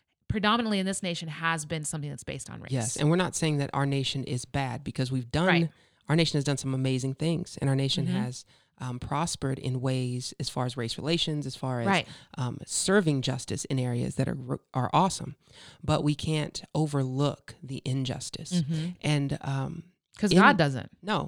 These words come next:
Speaker 2: and in the,
Speaker 1: <laughs>
Speaker 2: in the imprecatory Psalms, like, we see the fact that, um,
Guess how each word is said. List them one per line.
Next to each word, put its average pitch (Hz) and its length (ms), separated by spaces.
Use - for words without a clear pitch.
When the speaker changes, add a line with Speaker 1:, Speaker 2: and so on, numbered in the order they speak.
Speaker 2:
and 180 120
in 208 140
the, 220 120
Speaker 1:
<laughs> - 20
Speaker 2:
in 208 120
the 202 60
imprecatory 160 520
Psalms, 156 500
like, 147 240
we 160 300
see 143 580
the 143 160
fact 143 380
that, - 360
um, - 440